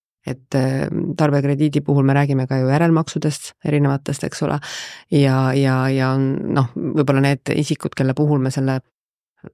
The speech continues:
laenuorjuse küsimuse kõige sellist <laughs> valu-, va-, valusamat punkti tajume, ongi isikud, kellel neid on, noh, ikkagi rohkem kui üks,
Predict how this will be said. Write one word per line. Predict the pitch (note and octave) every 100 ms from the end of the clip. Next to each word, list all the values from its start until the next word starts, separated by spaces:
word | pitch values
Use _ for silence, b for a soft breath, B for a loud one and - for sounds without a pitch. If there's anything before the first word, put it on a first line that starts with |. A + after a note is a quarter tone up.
| - - -
laenuorjuse | D3 C#3+ C#3+ C#3 D3 C3+ C3+
küsimuse | D3 D#3 C3+ C3+ C3
kõige | C3+ C3+
sellist | B2+ B2+ - - B2+
<laughs> | D3+ D#3
valu-, | E3 E3 D#3 -
va-, | D3+ D#3 -
valusamat | D3+ E3+ D#3 C#3 -
punkti | F3 - C#3+
tajume, | E3+ F3+ D3 C#3+
ongi | D#3+ D#3 E3
isikud, | D#3+ - -
kellel | C#3 C3+
neid | C3 C3+
on, | C#3 C3+
noh, | C#3+ C#3 -
ikkagi | - C#3 C#3+
rohkem | D3+ - D3
kui | D#3 D#3+
üks, | C#3 -